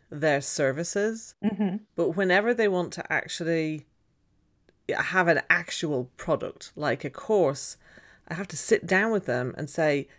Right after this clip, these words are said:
Speaker 1: "This is a different business model."
Speaker 2: Mm-hmm.
Speaker 1: Okay.
Speaker 2: Yes.
Speaker 1: It's not just, "Let's look at the numbers," which is great that your coach did that. It's also, what strategies are you going to use to get the right people? And also,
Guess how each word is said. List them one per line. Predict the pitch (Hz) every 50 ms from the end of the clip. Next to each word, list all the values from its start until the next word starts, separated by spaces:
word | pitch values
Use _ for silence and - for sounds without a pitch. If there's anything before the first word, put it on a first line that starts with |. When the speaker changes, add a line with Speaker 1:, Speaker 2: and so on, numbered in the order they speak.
| _ _ _ -
Speaker 1:
"This | 160 147 180 208 226 220 - - - _ -
is | 185 170 165
a | 170
different | 147 - 165 160 - - 156 147 151 - - _
business | - 147 135 - 143 139 135 - - - - -
model." | 147 139 131 - - - - _ _ _ _ - 233
Speaker 2:
Mm-hmm. | 226 262 254 226 - 294 277 285 302 349 339
Speaker 1:
Okay. | - - 151 139 135 131 - - _ _ _
Speaker 2:
Yes. | - 185 196 185 165 - - -
Speaker 1:
It's | 196 180 160
not | 180 226 269 247 220
just, | 180 - 226 240 220 180 - - - - -
"Let's | - - - - - 185
look | 180 175 -
at | 170
the | 156 156
numbers," | 156 160 180 180 185 190 170 156 123 117 131 - - - - - -
which | 185 180 -
is | 185 175
great | - 190 180 180 180
that | - 196 -
your | - 180
coach | - - 165 151 - - -
did | 196 202 196 -
that. | - 113 110 147 - - - _ - _ -
It's | 196 180 - -
also, | - 202 226 247 269 254 - - 160 139 127 120 127 151 - _ _ _ _ _ _ _ _ - _ _
what | - - 165 156 190 220 226 -
strategies | - - - - 226 233 - 214 185 - 185 175 165 -
are | 170
you | 165 160 151
going | 165 160 151
to | 143 156
use | 156 151 165 156 147 131 139 180 220 233 - - - _ -
to | - 180
get | 156 170 156 -
the | - 151
right | 143 160 202 254 277 - - -
people? | 180 156 147 135 - 156 127 123 135 151 - _ _ _ - _ _ _ -
And | 185 185 185
also, | 196 208 233 240 233 - 196 175 160 156 156 160